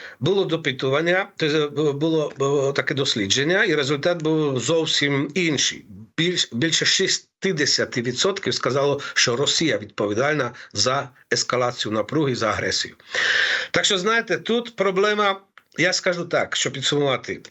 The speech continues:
не проблема в тому, що каже Фіцо, а проблема в тому, чому доволі велика частина словацького,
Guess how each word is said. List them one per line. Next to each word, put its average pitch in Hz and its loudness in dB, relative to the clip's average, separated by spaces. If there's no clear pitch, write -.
не 143 0
проблема 160 2
в 147 -10
тому, 147 -2
що 127 -2
каже 120 0
Фіцо, - -2
а 123 -2
проблема 165 0
в - -2
тому, 120 0
чому 156 0
доволі 139 0
велика 131 0
частина 131 0
словацького, 113 0